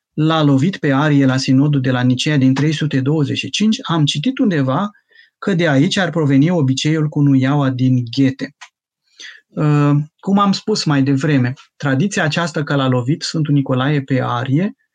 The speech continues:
care se găsește și în acatistul Sfântului Nicolae, e pomenită, este o tradiție foarte târzie. Apare undeva după anul o mie.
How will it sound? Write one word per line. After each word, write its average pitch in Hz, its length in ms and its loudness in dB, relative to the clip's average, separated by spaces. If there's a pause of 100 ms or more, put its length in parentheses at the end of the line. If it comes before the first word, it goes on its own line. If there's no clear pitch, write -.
(200)
care 143 240 0
se 135 140 -2
găsește 147 440 0
și 170 140 -2
în 269 100 4
acatistul 135 560 -2
Sfântului 135 380 -2
Nicolae, 120 440 -4
e 185 100 -4
pomenită, 139 640 -2 (300)
este 175 240 -4
o 196 100 0
tradiție 180 420 -2
foarte 175 380 -4
târzie. 131 500 -2 (360)
Apare 156 320 -2
undeva 147 380 2
după 151 260 0
anul 135 300 2
o 123 80 0
mie. 123 340 0